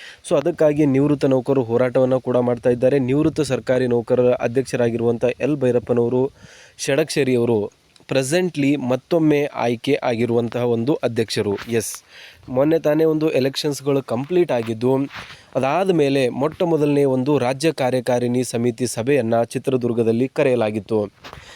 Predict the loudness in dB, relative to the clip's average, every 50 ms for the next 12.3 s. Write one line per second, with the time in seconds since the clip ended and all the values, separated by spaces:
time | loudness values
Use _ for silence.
0 | -20 -20 -10 -4 -2 -2 0 0 -2 -2 0 2 2 2 0 -2 -4 -4 0 0
1 | 0 0 0 2 0 0 0 0 -4 -2 0 2 2 2 4 4 2 2 -2 -4
2 | -10 _ -20 -20 -20 -20 -20 -6 _ 0 0 2 2 2 2 2 2 -2 0 2
3 | 2 0 2 0 -2 0 0 2 2 2 2 2 2 2 2 2 0 -4 -2 0
4 | 0 0 0 -2 _ -20 -20 -20 -20 -14 -8 -4 -4 -4 -4 -2 0 0 2 2
5 | 2 2 2 2 0 0 0 0 0 2 0 0 0 2 0 0 0 -2 _ -2
6 | 0 2 4 2 2 2 0 -2 0 -2 0 0 0 -2 0 -2 0 0 0 0
7 | 0 0 -2 0 2 0 0 0 0 -4 -4 0 2 2 4 4 2 2 2 2
8 | 2 0 -2 -4 -8 -18 -20 -20 -20 -20 -18 -18 -8 -2 -2 -2 0 2 2 2
9 | 2 2 0 0 0 0 0 -2 2 2 2 2 2 2 2 2 2 2 2 2
10 | 2 2 0 -4 _ -20 -20 -20 -20 -20 -20 _ _ -4 -2 0 0 2 2 4
11 | 2 4 2 4 4 4 2 2 0 -4 _ _ _ -6 -2 0 2 2 2 2
12 | 2 2 2 2 2 0